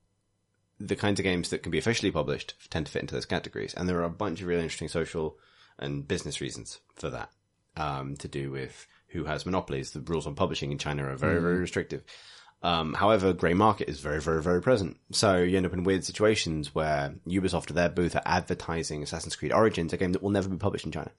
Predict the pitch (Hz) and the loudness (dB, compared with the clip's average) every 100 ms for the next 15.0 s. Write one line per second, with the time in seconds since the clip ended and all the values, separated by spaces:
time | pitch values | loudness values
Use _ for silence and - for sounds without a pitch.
0 | _ _ - 160 73 62 - - 101 90 | _ _ -10 -8 -8 -12 -14 -4 0 0
1 | - _ - 170 - - 98 - 98 - | 0 _ 2 2 2 -2 -2 0 -2 -2
2 | 92 - 101 90 - - 92 87 98 92 | -4 -2 0 0 -2 -2 -2 2 2 4
3 | - 90 87 82 80 - - 87 - - | 2 2 0 -2 -4 -4 -4 -2 0 0
4 | 85 80 76 73 73 _ _ - 117 107 | 0 -2 -2 -4 -8 _ _ 2 6 6
5 | 90 - - 73 - 71 - 71 - 92 | 2 -6 -8 -8 -6 -6 -6 -8 -4 0
6 | 64 92 92 - 87 85 87 85 82 - | 2 2 -2 0 0 2 0 -2 -2 0
7 | 113 78 71 76 73 - _ - - - | 0 0 -6 -8 -10 -14 _ -20 -20 -20
8 | - - 139 110 98 92 90 87 107 80 | -12 0 4 4 2 2 2 4 4 2
9 | 71 71 71 _ _ _ _ - 98 90 | 0 -4 -6 _ _ _ _ -8 -4 -2
10 | 85 82 98 - 95 87 85 107 92 101 | -2 2 2 2 2 4 4 4 4 4
11 | - 147 - 170 160 135 104 85 - - | 4 2 4 4 6 6 2 0 -8 -6
12 | 87 82 - 92 82 82 87 90 95 90 | -6 -6 -4 0 0 0 -4 -4 0 2
13 | 85 82 76 - 92 82 85 85 80 92 | 2 2 -2 -4 0 2 4 4 2 -2
14 | - - - _ _ - 82 87 104 92 | -12 -20 -20 _ _ -6 -4 0 2 2